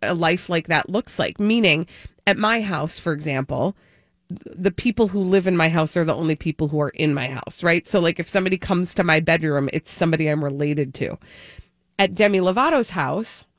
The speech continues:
she has a chef that shows up in the morning. She has an assistant that shows up in the morning. She has a whole staff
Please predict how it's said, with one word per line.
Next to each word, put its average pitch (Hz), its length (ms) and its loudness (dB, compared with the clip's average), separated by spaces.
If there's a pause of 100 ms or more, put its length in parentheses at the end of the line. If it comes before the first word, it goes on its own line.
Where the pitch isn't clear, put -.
(1080)
she - 140 -2
has 185 80 4
a 160 80 2
chef - 380 -2
that - 160 -4
shows 151 240 0
up 147 120 0
in 139 60 -2
the 143 80 0
morning. 127 340 -4
She 180 120 -4
has 160 100 2
an 165 80 0
assistant 180 500 -2
that 180 100 -6
shows 151 260 -2
up 156 140 -8
in 135 60 -2
the 139 60 -2
morning. 135 220 -6
She 185 100 -6
has 170 80 -6
a - 60 -8
whole 175 180 -2
staff 185 540 -2